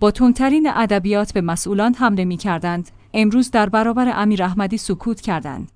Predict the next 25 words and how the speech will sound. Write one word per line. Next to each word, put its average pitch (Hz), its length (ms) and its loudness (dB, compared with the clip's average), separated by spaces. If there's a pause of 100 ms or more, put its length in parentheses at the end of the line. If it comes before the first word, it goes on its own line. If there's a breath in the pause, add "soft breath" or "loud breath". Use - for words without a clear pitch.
رسانه‌هایی 254 600 6
که 247 140 0
کوچکترین 240 600 2
مسئله‌ای 175 500 0
را 160 160 -2
برای 214 380 0
نقد 190 360 0
و 196 100 0
حجم 247 380 2
به 196 140 0
نهادهای 190 600 0
رسمی 190 400 2
کشور 190 420 -2
تبدیل 180 440 -2
می‌کردند، 180 600 -2 (260 soft breath)
حالا 254 260 4
که 254 140 2
فردی 226 380 0
از 202 180 -2
دل 180 160 -2
آمریکا 170 460 -2
همان 175 340 0
حرفها 190 380 -2
را 175 100 -2
می‌زند، 175 540 0